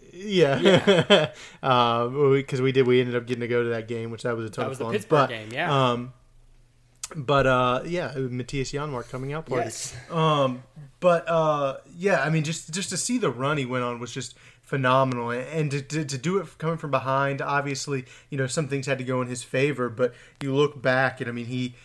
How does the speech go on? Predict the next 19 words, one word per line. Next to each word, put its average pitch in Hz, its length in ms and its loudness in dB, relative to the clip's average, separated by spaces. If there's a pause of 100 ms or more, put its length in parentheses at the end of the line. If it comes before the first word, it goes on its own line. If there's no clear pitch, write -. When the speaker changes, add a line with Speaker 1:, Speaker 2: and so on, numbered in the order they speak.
(260)
Speaker 1:
he 156 320 -8
becomes 143 440 -6
the 123 80 -8
first 131 260 2
player 156 160 2
in 147 60 -4
Stars 143 240 -4
history 131 260 -6
to 120 60 -6
win 123 180 -4
that 123 160 -4
title. 131 360 -2
He 127 120 -4
had 127 100 -2
Speaker 2:
Which 139 140 6
Speaker 1:
multi-point 143 640 -4
games 127 360 -6
and 113 120 -12
f-, - 180 -20